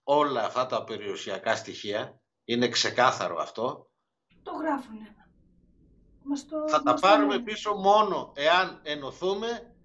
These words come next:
Speaker 1: και εμείς οι ίδιοι διεκδικήσουμε, όπως είπαμε και άλλη φορά, τα δικά μας και τα δίκαιά μας. Ε, θα προχωρήσουμε τώρα σε μία δήλωση που έκανε η κυρία Ιγκλέζη, η οποία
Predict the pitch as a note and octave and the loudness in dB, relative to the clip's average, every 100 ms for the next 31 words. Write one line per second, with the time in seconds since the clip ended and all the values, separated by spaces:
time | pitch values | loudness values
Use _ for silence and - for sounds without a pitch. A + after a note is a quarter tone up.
0 | _ _ _ - D3+ D#3 G#3 - - - | _ _ _ -2 -2 2 0 0 -4 -8
1 | E3 E3+ G3 G3 G#3+ A3+ - _ _ _ | 0 4 4 2 -2 -6 -8 _ _ _
2 | _ _ - A2+ D#3+ D#3+ B2+ D3+ D#3 G3+ | _ _ -18 -2 2 2 0 -4 0 0
3 | A3 G3+ F3+ F3+ F3+ F3+ E3 D#3 D#3+ E3 | 2 4 6 4 2 2 0 -2 2 2
4 | F#3+ E3+ E3 D#3 F3 F#3 - _ _ _ | 2 -2 0 2 2 -2 -10 _ _ _
5 | D3 C3 C#3+ E3+ F3 F#3 F3 - - - | -4 -4 -2 0 2 0 -4 -8 -14 -10
6 | D3+ C#3+ D3 E3 D3 C3 A2+ - - _ | -6 -4 -6 -4 0 2 0 -10 -18 _
7 | _ _ _ _ _ _ _ _ _ _ | _ _ _ _ _ _ _ _ _ _
8 | _ A#2 A#2 A2 G#2 - - _ - - | _ -12 -10 -10 -10 -12 -16 _ -20 -4
9 | D#3 D#3 D3+ D#3 E3 A3 A3 A#3 G#3+ G#3 | -2 0 0 2 4 4 2 0 0 6
10 | F#3 G3 A3+ A3 - _ _ - - D#3 | 6 8 4 0 -12 _ _ -14 -6 -4
11 | C#3+ F3 G#3 F3 C#3 G3 F#3+ D#3+ C#3+ A#2+ | -2 0 2 2 4 4 4 0 -6 -4
12 | C#3 F3 F3 D#3+ D3 C3 C3+ C#3 D#3+ C#3 | 0 0 0 -2 -2 -2 -4 -2 2 4
13 | A#2 - _ B2+ G#2+ C3 C3+ A#2+ C#3+ F#3+ | 2 -4 _ -8 -2 2 2 2 -2 -8
14 | F#3 C3 B2 B2 B2+ D#3 D3 A#2+ - | -8 -6 -6 -4 -2 2 4 4 0